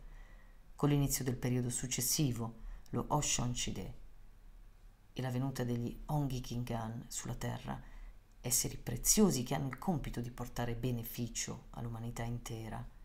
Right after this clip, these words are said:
le reincarnazioni, un poco per volta, hanno già incominciato a cessare. In alcune parti del mondo un trenta per cento della popolazione è già pronto a non far più ritorno, in altri luoghi il dieci per cento, in altri luoghi ancora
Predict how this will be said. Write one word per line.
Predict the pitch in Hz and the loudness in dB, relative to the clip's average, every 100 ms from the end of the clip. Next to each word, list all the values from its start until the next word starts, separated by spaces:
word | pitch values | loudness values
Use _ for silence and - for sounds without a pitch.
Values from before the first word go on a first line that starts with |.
| - - - | -18 -16 -2
le | 147 | 4
reincarnazioni, | 185 208 180 165 165 - 190 202 208 | 8 8 8 2 0 0 4 6 4
un | 156 | 2
poco | 147 170 135 | -2 -2 0
per | 131 120 | 0 0
volta, | 123 123 120 - 147 147 - - - - | 2 2 2 -2 -6 -6 -8 -12 -12 -4
hanno | 160 165 | 0 2
già | 160 | 2
incominciato | 180 180 180 165 - 143 135 | 2 2 -2 -2 -4 -6 -6
a | |
cessare. | 127 123 - - - - - - - - - - - - | -4 -2 -2 -2 -4 -6 -10 -12 -16 -16 -14 -14 -8 0
In | |
alcune | 143 - 185 | 0 2 2
parti | 175 180 - | 2 0 2
del | 180 175 | 4 6
mondo | 208 247 160 | 6 6 6
un | 156 | 4
trenta | 156 214 233 220 - | 2 4 4 2 -2
per | - 139 - | -2 -4 -2
cento | - 117 110 110 123 | 0 0 -2 -4 -4
della | 117 | -4
popolazione | - - 117 117 - 131 120 | -4 -4 -4 -2 0 0 0
è | |
già | 123 165 | 4 4
pronto | 160 196 190 180 165 | 6 6 6 4 2
a | |
non | 147 139 | 4 2
far | - 131 | 0 -4
più | - 127 | -2 -2
ritorno, | 120 120 117 117 117 - - - | 0 0 -2 0 -4 -6 -12 -2
in | 143 | 0
altri | 131 135 | 2 2
luoghi | 156 147 180 147 - | 0 2 2 0 -2
il | 156 147 | 0 2
dieci | 147 170 175 - - | 4 2 4 0 0
per | 139 127 | -2 -2
cento, | - - 110 120 - - - - - - - - - | -2 0 -2 -4 -6 -8 -10 -16 -16 -16 -16 -14 -6
in | 143 | 0
altri | 139 139 151 | 2 2 0
luoghi | 151 156 135 | 0 0 0
ancora | 127 120 135 147 156 | -2 -2 0 0 -2